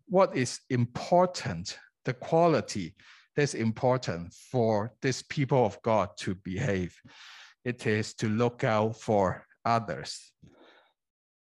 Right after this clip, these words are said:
齊上齊落, okay? Or like twelve minus one equals zero. Someone will, will understand what that means. It's like everyone is in,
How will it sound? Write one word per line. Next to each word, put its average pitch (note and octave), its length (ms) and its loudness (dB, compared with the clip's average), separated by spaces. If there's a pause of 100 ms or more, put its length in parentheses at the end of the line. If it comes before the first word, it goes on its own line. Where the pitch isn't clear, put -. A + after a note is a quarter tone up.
(460)
齊 G2 280 -4
上 G2 320 -2
齊 F2 280 -8
落, F2+ 220 -8 (180)
okay? B2 360 -4 (340)
Or C3+ 400 4
like A#2 280 0 (960)
twelve C#3+ 420 4
minus C3+ 600 2
one C3 320 2
equals A#2+ 360 -4
zero. G2 400 -2 (120)
Someone A#2 440 0
will, G#2 200 -6
will G#2+ 380 -6
understand A#2 520 -2
what A2 140 -2
that F2+ 180 -4
means. G#2+ 320 -4
It's G#2+ 180 -8
like G#2+ 300 -2 (680)
everyone C3 840 2 (480)
is G#2 400 -4 (320)
in, G#2+ 340 -4